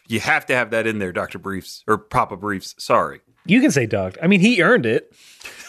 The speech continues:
Speaker 2: It's just hard to say.
Speaker 1: I like Papa better.
Speaker 2: You like it when you,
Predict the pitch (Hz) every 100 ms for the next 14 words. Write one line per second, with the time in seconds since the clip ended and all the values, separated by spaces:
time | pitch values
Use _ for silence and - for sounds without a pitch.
0 | - - _ - 139 190 - 180 202 185
1 | - 208 147 - - _ _ _ - 277
2 | 277 262 226 202 139 139 90 - _ 196
3 | 233 254 220 180 160